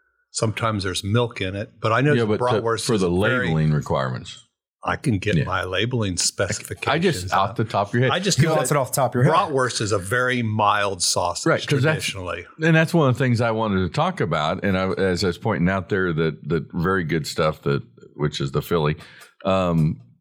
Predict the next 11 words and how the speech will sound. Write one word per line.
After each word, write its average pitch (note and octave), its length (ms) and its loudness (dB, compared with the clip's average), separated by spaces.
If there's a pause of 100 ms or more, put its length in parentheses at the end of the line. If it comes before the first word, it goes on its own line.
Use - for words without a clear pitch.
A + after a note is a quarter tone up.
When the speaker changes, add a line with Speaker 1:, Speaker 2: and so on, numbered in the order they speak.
(160)
Speaker 2:
we've B2 180 2
just F#3+ 200 2
had A2 160 2
a F2+ 40 -6
chance G2 540 -2 (100)
over F2+ 460 2
the F2 100 -2
last E2 320 -2
twenty-five D#2 1080 -2
plus E2+ 280 -2
years G2 440 0